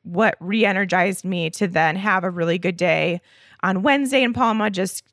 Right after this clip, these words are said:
doing some shopping, going down to the water. I think I walked about, like, twenty thousand steps or something that day, just walked all over the city. It was a beautiful day and kind of got filled back up as far as,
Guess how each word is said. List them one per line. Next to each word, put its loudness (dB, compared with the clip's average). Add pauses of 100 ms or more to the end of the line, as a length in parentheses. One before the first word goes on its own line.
doing 2
some 0
shopping, 0
going 0
down 2
to -10
the 2
water. 2
I -2
think -6
I 4
walked 0
about, 2 (440)
like, -2 (120)
twenty 2
thousand 0
steps -2
or 2
something 2
that 0
day, 2
just -4
walked 2
all 4
over -2
the 0
city. 0
It -12
was 0
a 0
beautiful 0
day 2 (100)
and -2 (140)
kind 0
of -2
got 0
filled 0
back 0
up 0
as -4
far 0
as, -2